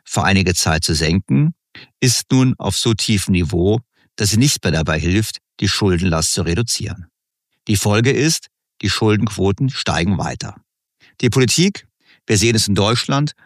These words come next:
aber auch in anderen Ländern, tut sich schwer, die Ausgaben zu senken.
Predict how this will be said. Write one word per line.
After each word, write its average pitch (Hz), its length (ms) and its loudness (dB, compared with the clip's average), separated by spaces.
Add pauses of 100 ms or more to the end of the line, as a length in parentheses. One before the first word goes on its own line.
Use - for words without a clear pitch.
(120)
aber 104 200 0
auch 95 120 0
in 92 60 2
anderen 113 380 2
Ländern, 95 540 2 (260)
tut 127 200 -2
sich 104 140 -2
schwer, 95 380 0
die 98 160 -4
Ausgaben 78 640 -2
zu - 140 -4
senken. - 500 -10